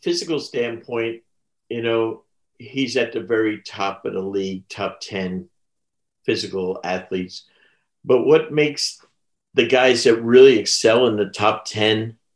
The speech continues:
is that they have that incredible mental skills, that those mental, Isaiah, you know,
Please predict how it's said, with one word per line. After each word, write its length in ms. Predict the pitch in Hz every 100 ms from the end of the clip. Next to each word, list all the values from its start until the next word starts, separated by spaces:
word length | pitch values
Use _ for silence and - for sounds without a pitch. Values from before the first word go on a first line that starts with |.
| _ _ _ _ -
is 240 | 107 98
that 220 | 113 101 101
they 200 | 101 101
have 320 | 107 104 95
that 160 | 95
incredible 640 | 95 90 - 95 92 90 87
mental 560 | 87 92 92 85 78
skills, 640 | 80 - - 85 73 73 -
that 220 | 98 95
those 260 | 95 92 87
mental, 400 | 95 104 98 85 - - - _ -
Isaiah, 840 | 110 110 92 110 120 117 110 104
you 140 | 110 113
know, 440 | 104 101 98 95